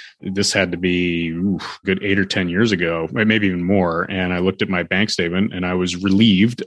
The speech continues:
of about twenty-five thousand dollars of my money. Now, my bank didn't even blink, think twice. They, they covered it.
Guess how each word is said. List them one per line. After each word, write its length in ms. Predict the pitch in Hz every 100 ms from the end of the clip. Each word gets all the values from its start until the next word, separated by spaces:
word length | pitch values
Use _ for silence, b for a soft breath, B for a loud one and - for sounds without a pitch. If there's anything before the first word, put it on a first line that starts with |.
| -
of 320 | 95 92 87
about 260 | 95 90 -
twenty-five 460 | 95 92 98 90
thousand 360 | 101 92 87 85
dollars 600 | 90 92 92 87 82 - -
of 280 | 92 85 90
my 200 | 92 85
money. 580 | 90 107 85 95 101 -
Now, 320 | 98 87 101 B B B B -
my 360 | 92 90 85 -
bank 420 | 104 101 95 98 - _ - 123 110 101
didn't 220 | 104 98
even 240 | 95 87
blink, 320 | 85 92 95
think 260 | - 107 95
twice. 460 | - 117 92 87 -
They, 380 | 92 87 80 B B B _
they 340 | - 104 98 90
covered 340 | - 117 101
it. 240 | 82 90